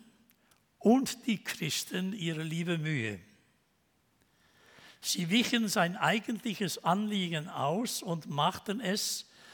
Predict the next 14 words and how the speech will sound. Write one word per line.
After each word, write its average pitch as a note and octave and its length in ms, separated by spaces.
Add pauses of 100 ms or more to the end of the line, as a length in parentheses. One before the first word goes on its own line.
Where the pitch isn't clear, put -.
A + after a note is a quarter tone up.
(260)
zu - 200
einer F3 400
Allegorie F3 920 (540)
auf E3+ 340
die F#3 160
Gottesliebe G3 920
zu F#3+ 240
Israel, F#3 600 (1300)
was F#3 180
die G3+ 160
frühen A#3+ 380
Christen G#3+ 440
dann F#3+ 200
übernahmen, E3+ 720